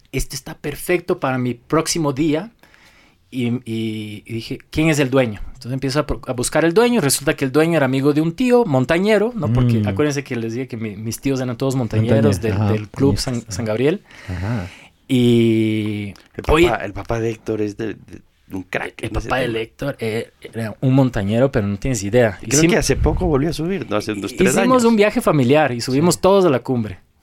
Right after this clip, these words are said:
Speaker 1: Con, con la Titi, yo, el, el Héctor, las hij-, era un plan de tíos con hijas. Y nosotros nos colamos con la Titi. Fue un viaje alucinante. Pero en ese momento nos topamos con...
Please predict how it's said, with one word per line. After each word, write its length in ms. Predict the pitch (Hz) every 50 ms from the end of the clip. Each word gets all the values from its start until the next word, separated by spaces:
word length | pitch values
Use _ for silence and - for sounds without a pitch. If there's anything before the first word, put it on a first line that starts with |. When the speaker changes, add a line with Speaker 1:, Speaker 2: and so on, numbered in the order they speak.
| _ - - -
Speaker 1:
Con, 380 | - 113 113 110 107 107 95
con 200 | - - 113 107
la 80 | 107 104
Titi, 600 | - 143 156 170 170 - 160 151 147 143 135 117
yo, 440 | 117 123 135 139 143 139 139 139 127
el, 180 | 113 107 90 92
el 180 | 98 98 104
Héctor, 360 | 117 123 127 - - 120 110
las 200 | 113 110 110 104 120
hij-, 300 | 135 135 - - 87 - -
era 200 | - 127 135 151
un 80 | 147 139
plan 240 | 139 147 151 156 160
de 200 | 151 151 139 117
tíos 600 | - _ _ _ 147 156 165 170 170 170 151 143 -
con 220 | - 123 117 127
hijas. 440 | 160 160 - - 98 - - - - _ _ _ _ - - - - - - - - - - - _
Y 80 | - 131
nosotros 320 | 127 113 123 143 - -
nos 140 | 151 135 -
colamos 400 | - 110 110 117 123 120 107 -
con 120 | - 113
la 80 | 104 95
Titi. 280 | - 104 98 - - - - - _ _ _ - - - - - _ _
Fue 140 | - 151
un 40 | 143
viaje 240 | 151 147 139 - 151
alucinante. 560 | 123 113 - - 110 101 98 92 - - - - - _ _ _ _ _ _ _ _ _ _ _ _
Pero 260 | - 175 180 185 190
en 100 | 185 190
ese 160 | 208 202 - 226
momento 440 | 202 190 196 208 208 214 208 - - -
nos 240 | 139 143 139 131
topamos 440 | - 147 - 151 156 170 175 170 165
con... 720 | - 147 123 117 113 107 107 104 101 101 104 104 104 104